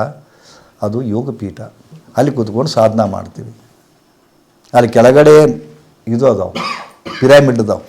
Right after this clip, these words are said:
ತಾಮ್ರದ ಪಿರಮಿಡ್ ಅದಾವ. ಹೌದಾ? ಅದೊಂದು ಎನರ್ಜಿ ಕೊಡ್ತದೆ. ಇವತ್ತು ಯಾಕೋ ಇಲ್ಲಿ ಕೂಡ್ಬೇಕು ಅನ್ನಿಸ್ತು. ಯಾಕಪ್ಪ ಅಂದ್ರೆ ನೀವೆಲ್ಲರೂ ನನ್ನ ಕಣ್ಣಿಗೆ ಕಾಣಿದ್ರು ಅಲ್ಲಿ ಕುಂತ್ರು. ಎಲ್ಲರ ಮುಖ ಕಾಣ್ಬೇಕು ನನಗೆ. ಹ್ಮ್?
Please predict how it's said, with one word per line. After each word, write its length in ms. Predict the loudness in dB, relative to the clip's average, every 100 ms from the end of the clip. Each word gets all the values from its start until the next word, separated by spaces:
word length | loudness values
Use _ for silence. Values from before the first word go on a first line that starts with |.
| _
ತಾಮ್ರದ 440 | -2 -2 0 -4 -4
ಪಿರಮಿಡ್ 360 | -4 -2 -4 -8
ಅದಾವ. 220 | -14 -18 _ _ _ _ _ _ _ _ -14
ಹೌದಾ? 240 | -8 -8 -8 -10 -4
ಅದೊಂದು 240 | -2 0
ಎನರ್ಜಿ 380 | 2 2 0 -2
ಕೊಡ್ತದೆ. 540 | -8 -12 -16 -20 _ _ _ _ _ _ _ _ -20 -6
ಇವತ್ತು 300 | 0 0 2
ಯಾಕೋ 240 | 0 0 -2
ಇಲ್ಲಿ 200 | -2 -4
ಕೂಡ್ಬೇಕು 460 | -4 -4 -6 -12
ಅನ್ನಿಸ್ತು. 300 | -18 -18 -8
ಯಾಕಪ್ಪ 340 | -8 -6 -6 -4
ಅಂದ್ರೆ 180 | -2
ನೀವೆಲ್ಲರೂ 360 | 0 2 0 0
ನನ್ನ 100 | -4
ಕಣ್ಣಿಗೆ 340 | -4 -2 0
ಕಾಣಿದ್ರು 300 | 0 -2 0
ಅಲ್ಲಿ 120 | -2 -4
ಕುಂತ್ರು. 360 | -6 -8 -8 -18 _ _ _ -20 _ _ _ _ _ _ _ _ _ _ -2
ಎಲ್ಲರ 340 | 0 4 4
ಮುಖ 180 | 2 0
ಕಾಣ್ಬೇಕು 580 | -2 0 -2 -2 -6 -12
ನನಗೆ. 320 | -14 -16 -18 _ _ _ _ _ _ _ _ _ _ _ _ _ _
ಹ್ಮ್? 260 | -10 -8